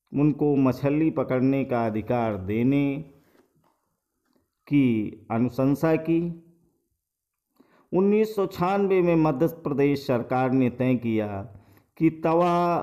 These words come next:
बांध के जलाशय से मछली पकड़ने का अधिकार यहाँ के विस्थापितों को ही दिया जाएगा। A few year lease agreement was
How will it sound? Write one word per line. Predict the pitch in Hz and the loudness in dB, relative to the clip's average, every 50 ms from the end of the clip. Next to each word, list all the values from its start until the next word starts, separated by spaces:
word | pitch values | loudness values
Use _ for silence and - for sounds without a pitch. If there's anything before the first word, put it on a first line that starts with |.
| - - - | -6 -8 -8
बांध | 123 104 131 139 151 160 165 160 | -4 -2 0 2 2 2 2 2
के | 147 - 143 139 127 | 0 0 0 0 2
जलाशय | 104 113 120 123 131 143 147 143 - 139 165 160 | 2 0 0 2 2 2 0 0 2 2 2 2
से | - - 127 113 110 107 104 107 110 - - - _ _ _ _ _ _ _ _ _ _ _ _ _ _ _ _ _ _ _ _ _ _ _ _ _ _ _ _ _ - 117 | 2 0 0 0 0 0 -2 -6 -10 -14 -20 -20 _ _ _ _ _ _ _ _ _ _ _ _ _ _ _ _ _ _ _ _ _ _ _ _ _ _ _ _ _ 0 2
मछली | 127 143 - - 151 165 185 190 | 2 2 2 0 -2 -2 -2 0
पकड़ने | - - 170 - 156 156 147 151 151 151 147 | 0 0 0 0 0 2 2 2 2 0 0
का | 143 143 135 131 127 | 0 0 -2 0 0
अधिकार | 120 113 117 113 - 139 131 131 135 135 135 131 131 160 156 - - _ _ _ _ _ _ _ _ _ _ _ _ _ _ _ _ _ _ _ _ _ _ _ _ _ _ - | 0 -2 -4 -2 -2 -2 0 0 0 0 -2 -2 -4 -8 -12 -16 -20 _ _ _ _ _ _ _ _ _ _ _ _ _ _ _ _ _ _ _ _ _ _ _ _ _ _ -4
यहाँ | 110 127 139 135 160 160 160 | -2 -2 0 0 0 0 -2
के | 160 - 143 131 | -2 0 0 0
विस्थापितों | 120 113 120 117 - - - 127 120 117 - 139 131 - 165 151 139 | 0 0 -2 -2 -4 -6 -4 -4 -4 -4 -4 -6 -4 -4 -4 -4 -4
को | - - 120 117 117 | -4 -2 -2 -2 -2
ही | 98 104 110 110 110 117 110 - - - _ _ _ - | -2 -2 -2 -2 -2 -4 -6 -10 -14 -20 _ _ _ -8
दिया | 113 117 147 139 123 101 95 | -2 -2 0 0 -2 -4 -6
जाएगा। | 90 90 87 - - - - - - _ _ _ _ _ _ _ _ _ _ _ _ _ _ _ _ _ _ _ _ _ | -12 -14 -16 -18 -20 -20 -20 -20 -20 _ _ _ _ _ _ _ _ _ _ _ _ _ _ _ _ _ _ _ _ _
A | - 180 180 | 2 2 2
few | 180 185 - 214 214 208 208 190 | 2 0 -2 -2 0 2 4 4
year | 170 156 151 147 151 151 147 143 135 117 110 107 107 110 - - _ _ _ _ _ _ _ _ _ _ _ _ _ _ | 6 6 4 4 4 4 4 4 2 2 0 -2 -4 -8 -12 -18 _ _ _ _ _ _ _ _ _ _ _ _ _ _
lease | 117 120 131 160 180 185 180 151 139 | -2 2 2 4 4 4 2 2 4
agreement | 143 143 151 160 165 - 180 202 202 185 185 180 175 175 165 - | 6 6 6 4 2 0 0 0 0 2 2 2 2 2 2 0
was | 160 139 135 127 123 120 123 123 120 117 117 | 0 0 0 0 0 0 0 0 -2 -4 -6